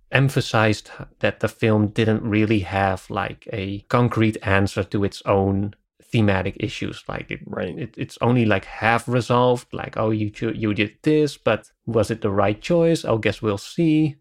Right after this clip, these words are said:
Speaker 1: And
Speaker 2: Yeah.
Speaker 1: yeah, it doesn't really commit to, to a strong, like, statement. There's not a real,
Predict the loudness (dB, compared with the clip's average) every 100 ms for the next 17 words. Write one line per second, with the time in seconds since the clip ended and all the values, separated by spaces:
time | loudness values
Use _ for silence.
0 | -6 -2 -2 -6 -14 -20 -20 -20 -10 -6
1 | -6 -8 -8 -6 -4 0 0 2 2 4
2 | 2 0 0 2 4 2 -2 -16 _ -6
3 | -6 -6 -12 _ _ _ -4 -2 -2 -4
4 | -4 2 4 4 2 0 -6 -8 0 0
5 | 0 -6 -8 -10 -12 -8 -6 -2 -2 0
6 | -2 -2 2 2 2 -2